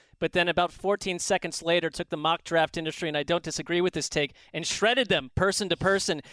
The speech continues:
But is there too much, it's, is it just for our eyes that the Combine results, um, trigger these rise or fall among players? Because if you're a competent s-, scouting staff, shouldn't it be, like, ninety-five percent tape and,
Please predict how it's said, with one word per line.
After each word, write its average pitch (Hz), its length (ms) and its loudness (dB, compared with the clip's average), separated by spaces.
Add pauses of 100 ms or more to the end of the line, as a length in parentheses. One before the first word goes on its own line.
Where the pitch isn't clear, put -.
(140)
But 220 140 4
is 254 140 2
there 254 120 2
too 320 260 0
much, 247 300 2
it's, 208 280 0
is 240 180 2
it 220 80 -6
just 302 260 4
for 233 160 6
our 220 260 8
eyes 185 480 6 (300)
that 202 280 4
the 190 80 2
Combine 208 760 2
results, 165 600 2 (300)
um, 170 240 2
trigger 214 400 4
these 175 240 2
rise 165 400 4
or 160 80 0
fall 165 400 6
among 151 220 0
players? 165 420 2
Because 208 320 2
if 208 120 0
you're 247 200 4
a 175 80 0 (340)
competent 196 500 0 (180)
s-, - 160 -2 (140)
scouting 190 520 0
staff, 143 440 0 (180)
shouldn't 240 360 0
it - 40 -20
be, 190 180 4
like, 165 240 0
ninety-five 175 840 0
percent 165 360 -2
tape 175 360 0
and, 147 180 -4